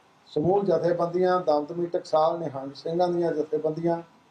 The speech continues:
ਕਾਰ ਸੇਵਾ ਵਾਲੇ ਬਾਬੇ, ਨਿਰਮਲੇ, ਉਦਾਸੀ ਸਿੰਘ ਸਭਾਵਾਂ ਤੇ ਸੁਸਾਇਟੀਆਂ,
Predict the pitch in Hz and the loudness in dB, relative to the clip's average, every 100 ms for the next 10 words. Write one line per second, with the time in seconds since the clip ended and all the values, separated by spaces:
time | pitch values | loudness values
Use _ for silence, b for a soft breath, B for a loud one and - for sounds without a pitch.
0 | _ - - - - - 139 151 160 165 | _ -20 -16 -12 -6 0 2 2 0 0
1 | 170 165 165 165 160 151 165 165 165 139 | 2 4 4 4 4 2 4 2 2 0
2 | 139 147 156 165 170 - 139 139 135 - | 0 0 2 2 0 -4 -2 0 0 -2
3 | 165 165 165 - - _ _ _ _ _ | 0 2 2 -2 -12 _ _ _ _ _
4 | _ - 180 190 190 175 147 139 165 170 | _ 0 4 4 4 4 4 2 0 -2
5 | 175 170 151 151 147 143 | -2 -4 2 4 4 2